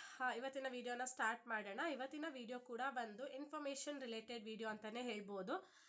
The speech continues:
ಆ, ನಂಗೆ ಸ್ವಲ್ಪ ಕೋಲ್ಡ್ ಆಗಿದೆ, so ಸ್ವಲ್ಪ ವಾಯ್ಸ್, ಆ, ಆ, ಬೇರೆ ಥರ ಕೇಳಿಸ್ತಾ ಇರ್ಬೋದು, but ಇದು ಸ್ವಲ್ಪ ಇನ್ಫಾರ್ಮೇಟಿವ್ ವಿಡಿಯೋ ಅಂತ ಅನ್ನಿಸ್ತು, ಅದರಿಂದ ವಿಡಿಯೋ ಮಾಡೋಣ ಅಂತ ಹೇಳಿ ಮಾಡ್ತಾ ಇದ್ದೀನಿ. Almost ಟೂ ತ್ರೀ ಡೇಸಿಂದ ವಿಡಿಯೋಸ್ ಕೂಡ ಮಾಡಿರಲಿಲ್ಲ,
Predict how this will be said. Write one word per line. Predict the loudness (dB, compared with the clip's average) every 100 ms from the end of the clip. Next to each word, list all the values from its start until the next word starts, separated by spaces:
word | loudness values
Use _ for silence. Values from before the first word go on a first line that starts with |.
| -6 4
ಆ, | 4
ನಂಗೆ | 4 2
ಸ್ವಲ್ಪ | 0 -2
ಕೋಲ್ಡ್ | -2 0 0 2
ಆಗಿದೆ, | 0 0 -2 -2
so | 0 0 0 0
ಸ್ವಲ್ಪ | -2 -2 0
ವಾಯ್ಸ್, | 2 4 2 0 2
ಆ, | 2 2 -2 -14 -20 -20 -16 -2
ಆ, | 2 4 4 2 -6 -6
ಬೇರೆ | -2 0
ಥರ | 2 2
ಕೇಳಿಸ್ತಾ | 4 2 4 2
ಇರ್ಬೋದು, | 2 0 2
but | 2 2
ಇದು | -2
ಸ್ವಲ್ಪ | -2 2
ಇನ್ಫಾರ್ಮೇಟಿವ್ | 2 2 0 0 0 -2 -4
ವಿಡಿಯೋ | -2 -2
ಅಂತ | 0
ಅನ್ನಿಸ್ತು, | -2 -4 -2 0
ಅದರಿಂದ | 0 0 0 0
ವಿಡಿಯೋ | 0 0
ಮಾಡೋಣ | 0 0 0
ಅಂತ | -2 -4
ಹೇಳಿ | -6 -4
ಮಾಡ್ತಾ | -4 -4 -4 -4
ಇದ್ದೀನಿ. | -2 -4
Almost | -4 -6 -8
ಟೂ | -10
ತ್ರೀ | -6
ಡೇಸಿಂದ | -6 -8 -8 -6
ವಿಡಿಯೋಸ್ | -4 -6 -8
ಕೂಡ | -6 -2
ಮಾಡಿರಲಿಲ್ಲ, | 0 0 -2 -4 -2